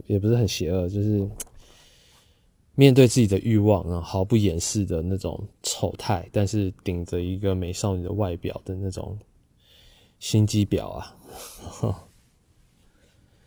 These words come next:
那相对的另外一个女主角啊，就真正的女主角那个仲春，仲春佐和啊，这个仲春就很明显好很多。而且这个仲春啊，她的原型，作者也有说，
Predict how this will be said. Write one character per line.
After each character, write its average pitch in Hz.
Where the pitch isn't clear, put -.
那 -
相 156
对 170
的 110
另 127
外 120
一 101
个 90
女 107
主 95
角 95
啊， 92
就 104
真 117
正 120
的 92
女 95
主 95
角 80
那 101
个 95
仲 107
春， 104
仲 156
春 131
佐 87
和 -
啊， 92
这 98
个 104
仲 117
春 107
就 90
很 98
明 98
显 101
好 92
很 90
多。 90
而 107
且 120
这 143
个 147
仲 135
春 110
啊， 95
她 110
的 107
原 113
型， 95
作 165
者 117
也 104
有 110
说， 98